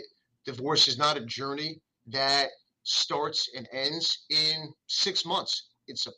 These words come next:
process, and people need to remember this. If you have children, co-parenting, that bond, that relationship that you're gonna have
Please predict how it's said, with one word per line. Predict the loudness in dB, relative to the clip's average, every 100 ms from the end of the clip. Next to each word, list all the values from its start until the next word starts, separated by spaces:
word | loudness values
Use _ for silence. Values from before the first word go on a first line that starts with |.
| _ 0
process, | 2 2 2 2 0 -2 _ -16
and | -14 -10
people | -8 2 4 4 -2
need | -4 0 2
to | 2
remember | 2 2 2 0
this. | 2 4 4 2 _ -20 -20 _
If | -2 4
you | 6
have | 6 4
children, | 0 0 -2 -6 _ _ _ _ _ -12
co-parenting, | 0 0 0 -2 -2 -2 -4 -6 _ _ _ 8
that | 8 8 2 6
bond, | 6 6 0 -6 _
that | 0 2 2
relationship | -4 -4 -2 -2 -2 0 -2 -4 -10
that | -8 -4
you're | 0
gonna | 2 2
have | 2 4 4